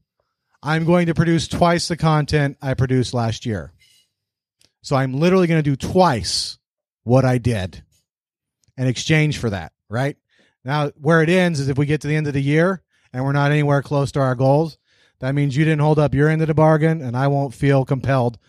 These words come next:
to hold up my end of the bargain. What I would eventually like to do is monetize it with something that everybody would like or use anyway, so you don't feel like you're having to do something special, or you can do a small donation per episode,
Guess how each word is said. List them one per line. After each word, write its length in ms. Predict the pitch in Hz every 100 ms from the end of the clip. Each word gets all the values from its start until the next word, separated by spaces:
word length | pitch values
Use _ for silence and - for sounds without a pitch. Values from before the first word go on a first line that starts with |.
| _ _
to 80 | 120
hold 220 | 127 131
up 180 | 135 113
my 480 | 113 123 117 101 82
end 240 | - 98 98
of 80 | 92
the 80 |
bargain. 460 | 87 92 87 80 76 _ _ _ -
What 140 | 143
I 80 | 147
would 140 | 135
eventually 500 | 131 139 180 - 175
like 280 | 151 151 135
to 100 | 143
do 380 | 131 143 131 127
is 180 | 120 131
monetize 680 | 139 147 143 139 127 123
it 200 | 123 127 _ _ _ -
with 160 | 127
something 520 | 117 - 180 160 160 151
that 100 | 135
everybody 340 | 147 156 151
would 140 | 143
like 320 | 123 139 143 135
or 60 |
use 360 | 127 135 135 -
anyway, 600 | 160 151 170 160 165 220 214 _ _ _ _ _
so 120 | - 139
you 40 |
don't 140 | 147
feel 140 | 135 151
like 180 | 143 143
you're 100 | 143
having 200 | 135 135
to 60 |
do 120 | 131
something 340 | 139 143 131 131
special, 560 | - 143 139 156 151 - _ - -
or 280 | 175 170 170
you 100 | 165
can 120 | 160
do 140 | 151
a 80 | 147
small 340 | 131 151 151 151
donation 680 | 143 139 139 131 143 135 120
per 320 | - 143 - -
episode, 640 | - - 104 - 82 82